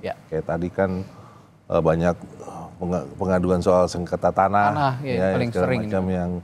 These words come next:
Speaker 1: Hmm.
Speaker 2: apa, putusan pengadilannya dianggap tidak adil.
Speaker 1: Ya,
Speaker 2: Nah,
Speaker 1: ya.
Speaker 2: itu kan lagi-lagi masalah prosedural
Speaker 1: Oke.
Speaker 2: hukum dan prosedural birok-, birokrasi
Speaker 1: Ya,
Speaker 2: mendasar.
Speaker 1: ini yang harus kita cermati juga nanti, eh, kita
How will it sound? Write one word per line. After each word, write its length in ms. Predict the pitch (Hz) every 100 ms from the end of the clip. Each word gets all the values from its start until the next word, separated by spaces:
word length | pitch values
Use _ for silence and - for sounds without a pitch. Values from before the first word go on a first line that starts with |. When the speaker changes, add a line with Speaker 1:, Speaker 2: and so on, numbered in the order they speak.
| - - - -
Speaker 1:
Hmm. 220 | 117 113 98 78
Speaker 2:
apa, 480 | 80 87 104 101 92
putusan 480 | - 92 90 98 95
pengadilannya 560 | 92 90 90 92 92
dianggap 480 | 87 85 87 85 85 - - - - - _
tidak 180 | 85 76 87
adil. 640 | 92 101 101 98 95 90
Speaker 1:
Ya, 0 |
Speaker 2:
Nah, 120 | 80
Speaker 1:
ya. 40 | 80
Speaker 2:
itu 80 | -
kan 400 | 82 73 65 - - - - 98
lagi-lagi 400 | 87 90 98 135
masalah 480 | 90 85 82 78 87
prosedural 720 | - 87 98 85 85 87 87
Speaker 1:
Oke. 240 | 92 87 101
Speaker 2:
hukum 80 | 92
dan 120 | 82
prosedural 480 | 78 78 82 80 82
birok-, 300 | 82 78 -
birokrasi 560 | 98 82 - 95 - - - - - - -
Speaker 1:
Ya, 240 | 120 90
Speaker 2:
mendasar. 480 | 85 80 143 160 139
Speaker 1:
ini 240 | - -
yang 480 | 143 135 131 127 120
harus 160 | 123 120
kita 240 | 123 123
cermati 400 | 127 120 123 139
juga 160 | 120 110
nanti, 320 | 107 139 131
eh, 360 | - - 113
kita 520 | 107 110 117 107 107